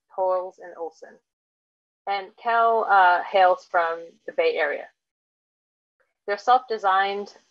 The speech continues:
fellowship project, hosted by equal rights advocates in San Francisco, focuses on expanding support for L G B T Q plus survivors of sexual violence in school under Title nine. Kel's approach to legal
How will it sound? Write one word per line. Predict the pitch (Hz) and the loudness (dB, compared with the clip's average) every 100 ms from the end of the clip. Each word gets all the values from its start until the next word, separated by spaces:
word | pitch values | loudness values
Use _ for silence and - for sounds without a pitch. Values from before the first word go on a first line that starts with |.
| _ - | _ -2
fellowship | 202 202 202 214 | 2 2 0 -4
project, | - 180 165 185 - _ _ _ _ - | 0 0 0 -12 -14 _ _ _ _ -6
hosted | 214 220 226 220 | -6 -4 -8 -6
by | 180 170 - | -6 -6 -6
equal | 202 190 190 185 180 | -16 -6 -6 -6 -2
rights | 180 180 - | -4 -4 -8
advocates | 175 175 - 180 | -8 -6 -12 -12
in | 175 170 | -14 -12
San | 180 160 | -8 -8
Francisco, | 170 - 226 - 160 160 - _ _ _ _ _ | -10 -12 -12 -8 -8 -10 -12 _ _ _ _ _
focuses | 247 254 262 233 208 | 0 0 -2 -4 -2
on | 185 | -2
expanding | 175 - - 196 196 196 | -6 -14 -12 -12 -10 -14
support | - - - 190 - | -14 -14 -6 -6 -6
for | 180 | -8
L | 185 202 | -4 -4
G | 196 185 | -6 -16
B | 185 185 | -16 -20
T | - 180 _ _ | -20 -20 _ _
Q | 247 254 254 _ - | -14 -12 -12 _ -6
plus | 185 214 | -6 -6
survivors | - 185 175 175 185 202 | -8 -2 0 0 -2 -8
of | - | -12
sexual | - 180 - 175 | -14 -14 -10 -6
violence | 185 185 190 190 196 - _ _ _ 196 | -2 -2 -2 -6 -12 -20 _ _ _ -18
in | 185 | -16
school | - - 208 196 190 190 175 _ _ _ - | -16 -6 -2 0 -2 -4 -10 _ _ _ -10
under | 180 175 170 | -10 -10 -12
Title | 160 151 160 | -10 -12 -12
nine. | 151 147 - _ _ _ _ _ _ _ _ _ _ | -14 -16 -20 _ _ _ _ _ _ _ _ _ _
Kel's | 240 233 226 | 2 2 0
approach | - 226 214 - | -8 -6 -6 -8
to | 190 | -10
legal | 185 185 | -6 -4